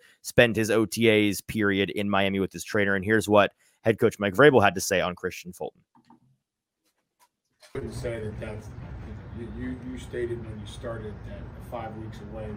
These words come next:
Speaker 2: was time that he hadn't done his best work.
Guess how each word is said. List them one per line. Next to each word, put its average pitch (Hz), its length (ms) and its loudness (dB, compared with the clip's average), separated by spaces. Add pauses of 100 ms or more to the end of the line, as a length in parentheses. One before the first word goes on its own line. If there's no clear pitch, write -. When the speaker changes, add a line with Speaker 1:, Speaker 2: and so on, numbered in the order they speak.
Speaker 2:
was 98 120 -12
time 110 360 -12
that - 1500 -14
he 110 80 -10
hadn't 107 220 -8
done 107 180 -12
his 90 100 -14 (160)
best - 240 -12
work. 107 120 -12